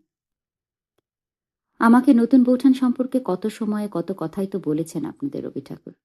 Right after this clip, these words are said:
কিন্তু কোনো কোনো কথা আবার বলেননি। বেশ বুঝতে পারতুম, বলতে চাইছেন না। তিনি যা বলেছেন আমাকে, তার চেয়ে অনেক বেশি বলেননি।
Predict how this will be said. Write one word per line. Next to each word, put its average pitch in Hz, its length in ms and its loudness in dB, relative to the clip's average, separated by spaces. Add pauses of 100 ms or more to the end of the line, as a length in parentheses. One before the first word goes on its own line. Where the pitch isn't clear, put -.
(960)
কিন্তু 302 240 6
কোনো 277 240 6
কোনো 285 280 6
কথা 277 280 0
আবার 277 180 0
বলেননি। 180 680 -4 (920)
বেশ 262 420 0
বুঝতে 180 320 -6
পারতুম, 196 680 -8
বলতে 151 240 -6
চাইছেন - 440 -10
না। - 260 -10 (1300)
তিনি 165 220 4
যা 196 160 -2
বলেছেন 175 440 -4
আমাকে, 190 460 -6 (880)
তার 277 200 4
চেয়ে 302 160 4
অনেক 226 260 2
বেশি 233 300 4
বলেননি। 180 600 0